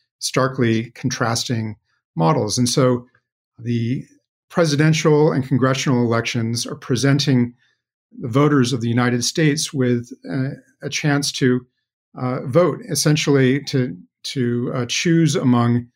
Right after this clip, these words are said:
or between these two competing options that are presented by Texas and California. And so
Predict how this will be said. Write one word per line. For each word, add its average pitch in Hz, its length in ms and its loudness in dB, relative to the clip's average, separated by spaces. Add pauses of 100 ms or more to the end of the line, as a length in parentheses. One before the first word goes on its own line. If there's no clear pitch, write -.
(260)
or 123 60 -2
between 131 500 2
these 113 220 0
two 123 480 0
competing 110 640 0 (400)
options - 720 -4 (340)
that 120 140 -2
are 113 140 -2
presented 127 720 2
by 110 200 -2
Texas - 440 -4
and 120 80 -8
California. 123 520 -8
And 127 100 -8
so 135 220 -2